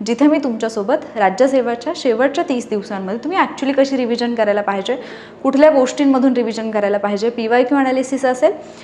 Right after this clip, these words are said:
किंवा तुम्ही already क्वेश्चन पेपर सॉल्व्ह केले असतील, जर तुम्ही प्रॉपरली तयारी करत असाल तर,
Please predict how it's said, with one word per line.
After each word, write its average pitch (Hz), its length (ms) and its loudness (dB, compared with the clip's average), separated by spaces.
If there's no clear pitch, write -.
किंवा 294 160 6
तुम्ही 302 240 0
already 277 440 6
क्वेश्चन 269 360 0
पेपर 247 240 2
सॉल्व्ह 208 320 2
केले 196 200 -2
असतील, 175 280 -4
जर 185 100 -4
तुम्ही 208 200 -6
प्रॉपरली 190 460 -2
तयारी 180 240 -2
करत 175 280 -6
असाल 170 300 -8
तर, 285 60 -10